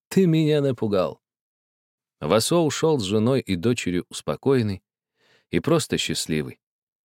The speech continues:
А вечером кто-то, очевидно, дочь Васо, поставил мне на стол консервную банку с несколькими толстыми бордовыми розами. Так началось моё в дальнейшем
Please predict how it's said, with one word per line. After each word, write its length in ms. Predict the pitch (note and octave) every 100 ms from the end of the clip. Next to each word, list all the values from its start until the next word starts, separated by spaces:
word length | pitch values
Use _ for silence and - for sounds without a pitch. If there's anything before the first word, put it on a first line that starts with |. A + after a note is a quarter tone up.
| _ _ _
А 140 | - A2
вечером 420 | F3+ - D3+ C3+
кто-то, 280 | - D3 A#2+
очевидно, 520 | A2 A#2 C3 A2 G2+
дочь 240 | A#2 C3
Васо, 340 | G#2+ G#2 - G#2
поставил 540 | F2 - B2+ B2+ A#2
мне 180 | G2+ G2
на 120 | F#2
стол 280 | - A#2+ B2
консервную 640 | F#2+ F2 - G#2+ F#2 E2+
банку 460 | D#2 A2 A#2 G2+ - _ _ _ _
с 100 | -
несколькими 560 | C3+ C3 B2 A2 G2+
толстыми 560 | G2+ A#2+ C3 - G#2 G2
бордовыми 560 | E2 F2 E2+ G2 E2+
розами. 480 | E2 E2 D#2 D2+ B1+ _ _ _ _ _ _ _ _ _ _
Так 200 | E3 D#3+
началось 480 | D3 - A#2+ D3 -
моё 180 | A#2
в 60 | G#2
дальнейшем 760 | F2 G#2 G#2 A#2 - G#2 G2